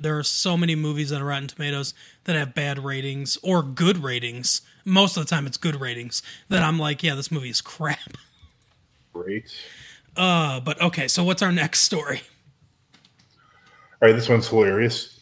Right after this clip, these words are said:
Speaker 2: Tim McGraw. Tim McGraw, screw red or blue in twenty twenty. Let your conscience be your guide.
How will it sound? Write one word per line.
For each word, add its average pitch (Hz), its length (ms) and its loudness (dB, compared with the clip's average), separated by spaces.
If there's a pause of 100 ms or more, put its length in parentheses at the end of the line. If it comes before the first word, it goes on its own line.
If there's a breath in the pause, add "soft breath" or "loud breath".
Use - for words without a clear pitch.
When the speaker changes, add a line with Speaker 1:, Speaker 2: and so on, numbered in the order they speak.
Speaker 2:
Tim 147 380 6
McGraw. 139 840 10 (800)
Tim 180 200 8
McGraw, 147 680 10
screw 202 440 8
red 180 240 12
or 165 80 12
blue 151 280 12
in 127 120 10
twenty 135 260 6
twenty. 117 480 6 (320 loud breath)
Let 139 160 8
your 151 100 10
conscience 131 840 4
be 110 160 2
your 98 180 6
guide. 92 480 4